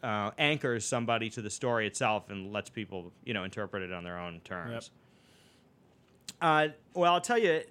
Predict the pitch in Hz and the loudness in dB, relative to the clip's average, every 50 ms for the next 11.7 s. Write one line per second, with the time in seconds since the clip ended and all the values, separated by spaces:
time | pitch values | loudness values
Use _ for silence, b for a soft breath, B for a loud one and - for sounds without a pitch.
0 | - 131 156 240 233 - - 247 214 190 160 160 175 165 160 147 127 165 156 147 | -4 0 0 2 2 2 4 4 4 4 4 2 2 4 4 4 6 4 4 4
1 | 131 - 160 147 143 139 123 117 131 135 135 131 101 92 95 117 - b b b | 2 0 2 2 2 2 4 6 6 6 6 4 2 -4 -4 -4 -8 b b b
2 | b b b b b - - 151 147 147 147 151 - - 160 170 185 208 233 226 | b b b b b 2 4 4 6 4 4 0 -2 0 4 4 6 6 6 6
3 | 196 190 180 160 147 - 160 143 143 135 131 131 - - - 143 131 113 143 139 | 4 4 4 2 -2 -2 2 4 6 6 4 4 2 0 0 0 2 4 4 4
4 | 131 127 127 - - 147 151 151 - - - - 196 208 214 214 214 175 170 165 | 4 4 2 -2 -4 -4 -4 -2 0 0 0 2 2 2 2 2 2 0 0 2
5 | 160 156 156 151 139 151 143 143 131 - - 151 143 135 135 131 127 123 B B | 4 4 4 4 4 2 2 2 0 0 0 2 2 2 2 2 0 -2 B B
6 | B B B - 135 151 170 180 185 170 151 143 147 147 156 160 147 147 151 143 | B B B 0 4 4 6 6 6 4 4 4 4 6 4 4 2 0 0 0
7 | 139 120 113 104 113 117 120 120 139 151 196 196 - - - _ b b b b | -2 -2 -4 -2 0 2 2 2 2 0 -2 -6 -10 -18 -20 _ b b b b
8 | b b b b b - 156 151 151 147 151 156 - 151 160 156 156 165 - - | b b b b b 2 4 4 4 4 2 0 2 2 2 4 2 2 2 4
9 | 226 247 262 254 185 180 170 160 156 147 - _ - - - - 156 - - 196 | 4 4 4 2 0 0 0 0 -2 -4 -8 _ -18 -14 -10 -6 -6 -4 -2 -2
10 | 202 185 190 165 143 139 131 120 123 131 131 131 120 123 113 139 131 151 139 120 | -2 0 0 0 0 2 2 2 2 0 -2 -2 -2 0 0 0 0 -2 -4 -6
11 | - 117 - - 135 131 127 123 120 120 117 110 110 | -8 -10 -8 -4 -2 0 2 2 2 0 -2 -6 -8